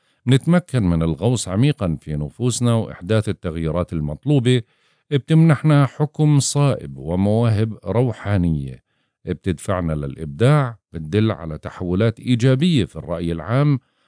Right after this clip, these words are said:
وهاي فترة مناسبة لتطوير الصناعات الغذائية وتغيير آلاتها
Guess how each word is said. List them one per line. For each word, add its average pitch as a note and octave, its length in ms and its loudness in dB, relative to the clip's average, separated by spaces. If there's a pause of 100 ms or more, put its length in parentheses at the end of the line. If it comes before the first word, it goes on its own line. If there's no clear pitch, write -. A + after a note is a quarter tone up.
(120)
وهاي C#3+ 320 2
فترة A#2+ 340 -4
مناسبة G#2+ 560 2
لتطوير E2+ 520 -4
الصناعات F2 540 -4
الغذائية F2+ 840 0
وتغيير E2+ 800 -4
آلاتها B2 640 -2